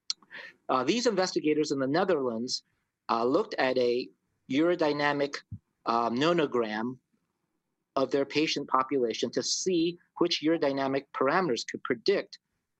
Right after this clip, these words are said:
uh, response with sacral neuromodulation in patient with impaired bladder emptying. What they did was they took hundreds of their patients who had urodynamics and created this nonogram. On the x-axis, you see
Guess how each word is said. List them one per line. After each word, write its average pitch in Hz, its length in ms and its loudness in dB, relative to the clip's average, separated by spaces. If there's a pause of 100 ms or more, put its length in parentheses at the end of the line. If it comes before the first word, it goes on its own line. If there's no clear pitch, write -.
(500)
uh, 113 260 0
response 127 720 0
with 127 160 0
sacral 143 340 0
neuromodulation 127 720 0
in 113 80 -2
patient 127 400 -2
with 117 220 0
impaired 113 440 -2 (420)
bladder 117 340 2
emptying. 180 380 -2 (1120)
What 147 160 2
they 165 140 4
did 170 260 2
was 143 200 2
they 139 140 2
took 151 340 0 (260)
hundreds 165 380 2
of 151 100 2
their 156 140 2
patients 143 420 -2
who 139 100 0
had 131 140 0
urodynamics 131 760 0
and 117 120 -4
created 151 400 0
this 151 140 0
nonogram. 123 640 0
On 127 160 0
the 120 180 -2 (640)
x-axis, 127 880 0
you 131 100 -2
see 135 300 -2